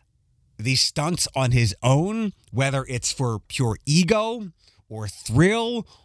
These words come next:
or rush, or it's a combination of all these things. I tip my hat to him. Um, going back to his rant,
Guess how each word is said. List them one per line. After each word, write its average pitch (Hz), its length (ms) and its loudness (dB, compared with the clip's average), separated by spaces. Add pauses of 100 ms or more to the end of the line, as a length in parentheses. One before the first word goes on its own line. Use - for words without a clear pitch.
(140)
or 120 240 0
rush, 135 680 2 (360)
or 127 140 -4
it's - 120 -8
a - 20 -20
combination 165 680 -2
of 196 120 -2
all 202 160 0
these 208 240 -4
things. 220 480 -4 (240)
I 110 80 2
tip - 240 -2
my 123 140 4
hat 139 320 0
to 196 100 4
him. 214 400 0 (480)
Um, 120 320 -2
going 160 260 2
back 147 400 -4
to 117 540 -4 (760)
his 143 320 0
rant, 165 480 0